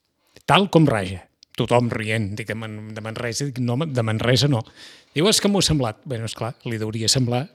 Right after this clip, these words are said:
si, si m'ho va dir d'aquesta manera. Però per això et deia que de la manera de dir Berga, dic ara... o,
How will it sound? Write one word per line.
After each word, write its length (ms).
si, 240
si 140
m'ho 140
va 100
dir 100
d'aquesta 280
manera. 280
Però 160
per 80
això 120
et 80
deia 200
que 120
de 80
la 120
manera 300
de 80
dir 140
Berga, 380
dic 240
ara... 180
o, 160